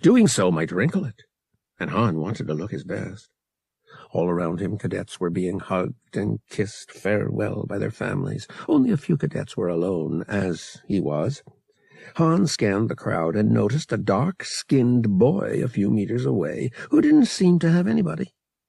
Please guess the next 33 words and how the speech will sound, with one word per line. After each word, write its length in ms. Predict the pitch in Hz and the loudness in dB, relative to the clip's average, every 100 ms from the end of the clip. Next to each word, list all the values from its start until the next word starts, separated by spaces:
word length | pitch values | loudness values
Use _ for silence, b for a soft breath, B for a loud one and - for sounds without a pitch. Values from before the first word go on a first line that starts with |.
| _ _ b | _ _ b
And 160 | - 87 | -4 0
there 80 | 104 | 2
was 140 | 123 | 2
a 60 | 151 | 2
young 260 | 90 131 113 | 4 4 4
woman 500 | 80 58 - 71 65 | 2 0 0 0 2
with 240 | 87 - | -2 0
military 480 | 98 101 107 90 - | 2 2 0 -2 -2
short 300 | - 69 - | -4 -6 -4
hair 360 | 85 73 - - | -4 -4 -4 -8
standing 420 | - 76 87 87 | -8 -6 -4 -4
across 400 | - 69 - - | -4 -6 -6 -6
the 100 | 92 | -6
landing 400 | - - 85 85 | -6 -6 -8 -6
field 300 | 92 - - | -4 -4 -2
who 80 | - | -2
was 160 | 80 | -2
also 400 | - 202 - 82 | 0 0 0 -2
alone. 840 | 71 - - - - - - 185 - B B B B B | -2 -2 -2 -2 -4 -8 -8 -8 -10 B B B B B
But 120 | 247 | 2
most 360 | 180 165 - - | 6 6 4 0
of 100 | 165 | 0
the 100 | 175 | 0
cadets 420 | - 107 117 - | 0 0 -2 -2
had 200 | 127 131 | -4 -4
fathers 760 | - - 95 92 90 - - - | -4 0 2 2 0 -2 -4 -4
and 180 | 90 - | -4 -2
mothers, 760 | 92 98 98 98 - - - 107 - | 0 0 0 0 -2 -4 -6 -10 -4
brothers 400 | 90 101 - - | -2 -2 -4 -8
and 100 | 110 | -6
sisters 480 | - 110 - 131 90 | -4 -4 -4 -4 0
and 180 | 67 | 0
grandparents, 960 | - - 80 - - - - 175 165 | 0 -2 -4 -4 -4 -6 -6 -6 -6